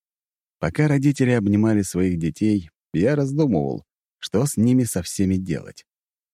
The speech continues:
У меня была идея, но она требовала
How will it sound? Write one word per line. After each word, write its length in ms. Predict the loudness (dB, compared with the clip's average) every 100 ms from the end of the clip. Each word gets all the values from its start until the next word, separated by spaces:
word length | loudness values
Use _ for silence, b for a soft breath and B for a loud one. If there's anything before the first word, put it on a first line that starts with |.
| _ _ _ _ _ -2
У 40 |
меня 280 | 2 4 4
была 300 | 4 2 2
идея, 420 | 2 2 0 0
но 240 | -2 -2 0
она 220 | 0 0
требовала 600 | 0 -2 0 0 0 -2